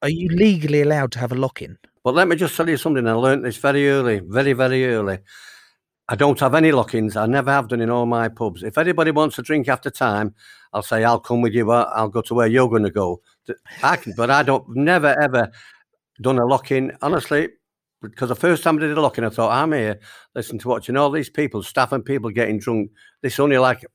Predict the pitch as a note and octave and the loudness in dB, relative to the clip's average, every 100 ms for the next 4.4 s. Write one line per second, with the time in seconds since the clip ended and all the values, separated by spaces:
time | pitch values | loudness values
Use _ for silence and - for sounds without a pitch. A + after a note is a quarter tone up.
0 | _ _ - B2+ B2+ B2 A#2+ B2 G2+ A2+ | _ _ 0 0 2 0 0 0 -2 -2
1 | G#2 A2+ F3+ D3+ C3+ - - C3+ C3+ - | -2 -2 -2 0 -2 -4 -8 -2 -2 -2
2 | A#2+ D3+ B2+ - _ - - A2+ A2+ G2 | -4 -2 -2 -6 _ -20 -6 -2 0 -2
3 | - - A2 A#2+ D3 B2 A2 - C#3 C3+ | -12 -8 -4 0 2 0 -2 2 2 2
4 | B2 B2 G#2 | 0 2 0